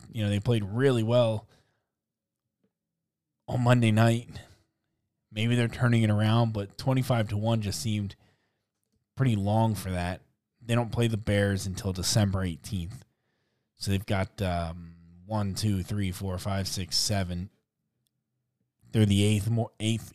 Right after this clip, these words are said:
game on the schedule here. So, you know, I'm not sure. The other bet that I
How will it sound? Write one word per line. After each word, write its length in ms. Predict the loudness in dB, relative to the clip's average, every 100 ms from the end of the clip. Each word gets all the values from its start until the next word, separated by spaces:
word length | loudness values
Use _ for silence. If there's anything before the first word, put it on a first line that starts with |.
| -10
game 440 | -4 -4 -4 -8 -16 _ -12
on 100 | -8
the 80 | -6
schedule 400 | -6 -6 -8 -12
here. 240 | -12 -10
So, 280 | -10 -10 -10 -14 _ _ _ _ _ _ _ _ _ _ _ _ _ _ _ _ _ _ _ _ _ _ -10
you 100 | -6
know, 180 | -4 -6 -12 _ _ -6
I'm 100 | -2
not 140 | -2
sure. 260 | -4 -8 -10
The 180 | -2 2
other 200 | 4 4
bet 280 | 2 2
that 100 | 0
I 160 | -2